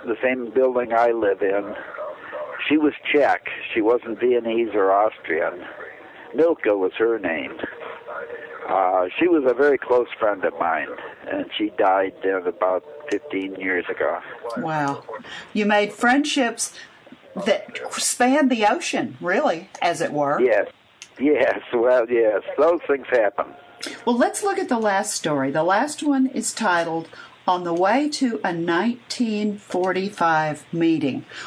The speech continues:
Speaker 2: What glimpses into life are you giving us in this one, Tom?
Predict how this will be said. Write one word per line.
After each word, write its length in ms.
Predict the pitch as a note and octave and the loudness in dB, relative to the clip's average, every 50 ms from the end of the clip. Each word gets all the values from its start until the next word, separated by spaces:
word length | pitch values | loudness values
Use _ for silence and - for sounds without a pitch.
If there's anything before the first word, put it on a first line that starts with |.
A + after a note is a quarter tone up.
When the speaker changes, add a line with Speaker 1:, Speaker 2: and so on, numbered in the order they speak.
| - - | -6 2
Speaker 2:
What 320 | - B3+ C4+ - - - A3 | 4 4 4 2 0 -2 2
glimpses 720 | B3 C4 B3+ C#4 D4 D4+ D4+ D4+ - C4+ A#3+ A3+ A3 G#3+ | 2 4 4 6 4 4 2 2 0 0 0 0 0 0
into 720 | A#3 G#3+ A3 A3 G#3+ - - - A#3+ A3 G#3+ F#3+ G3 G3+ G3+ - - - - - - - - - - - _ _ - - | 0 2 2 0 -2 -2 -2 0 2 2 2 0 0 -2 -4 -6 -14 -18 -18 -18 -20 -20 -20 -20 -20 -20 _ _ -12 -6
life 420 | F3+ F#3 G3+ G3+ G#3+ A3+ A#3+ A#3+ - | 0 2 4 4 6 4 2 2 0
are 60 | G#3 | -2
you 180 | G3+ F#3+ F3+ | 0 0 0
giving 320 | F3+ - G#3 G#3 A#3+ G#3 F3+ | 2 2 2 2 2 0 0
us 200 | F3 F3 - - | 0 -2 -2 -2
in 120 | E3+ E3 | -4 -2
this 260 | D3+ E3+ F3 E3+ - | 0 -2 -2 -2 -2
one, 160 | - C#3+ B2 A#2+ | -2 -2 -2 -2
Tom? 300 | - D3+ C3+ C3 C3 | -2 -2 -2 -2 -2